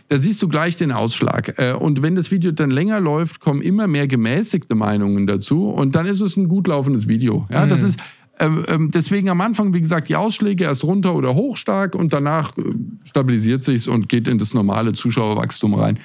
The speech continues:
Speaker 1: Äh, und das ist auch völlig okay. Da, äh, lasse ich mich, wie gesagt, durch, ähm, äh, die Erde ist flach Kommentare, äh, nicht, ähm, nicht wahnsinnig aus der Ruhe bringen. Aber es ist, ich find's eher unterhaltsam. Ich glaube auch weiter, ich bleibe dabei,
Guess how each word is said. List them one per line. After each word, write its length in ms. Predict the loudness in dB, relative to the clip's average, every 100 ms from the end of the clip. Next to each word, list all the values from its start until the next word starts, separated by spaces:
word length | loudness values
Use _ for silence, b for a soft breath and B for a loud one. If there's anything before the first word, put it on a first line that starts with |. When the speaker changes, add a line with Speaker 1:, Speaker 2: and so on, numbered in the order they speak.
| B B B _ _ _ _
Speaker 1:
Äh, 160 | -4 -2
und 240 | 0 0
das 180 | 0 0
ist 100 | -2
auch 80 | 0
völlig 260 | 0 0 -2
okay. 280 | 0 0 0
Da, 160 | 0
äh, 280 | 0 0 0
lasse 260 | 0 0 0
ich 100 | 0
mich, 160 | 0
wie 80 | 0
gesagt, 400 | 0 0 -2 -2
durch, 320 | 0 0 -2 0
ähm, 320 | 2 2 -2 -8 _ _ _ _ _ _ _
äh, 120 | -2 0
die 120 | 0
Erde 220 | 0 0
ist 100 | -2
flach 240 | -2 -2 0
Kommentare, 720 | 0 2 2 2 0 0 0
äh, 80 | 0
nicht, 360 | 0 -2 -6
ähm, 340 | -2 0 0 -4 -12 _ _ _
nicht 260 | -2 0 -2
wahnsinnig 420 | 0 0 0 0
aus 140 | 0
der 100 | 0
Ruhe 160 | 0 0
bringen. 300 | 0 0 0
Aber 200 | 0 0
es 100 | 0
ist, 160 | -2 0
ich 140 | 0
find's 180 | 0 -2
eher 180 | 0 0
unterhaltsam. 460 | 0 0 0 -2 -2
Ich 160 | -4
glaube 440 | -2 0 0 -2 -2
auch 220 | -4 -2
weiter, 320 | -2 -2 -2
ich 160 | -4 -2
bleibe 300 | -2 0 0
dabei, 400 | 0 0 0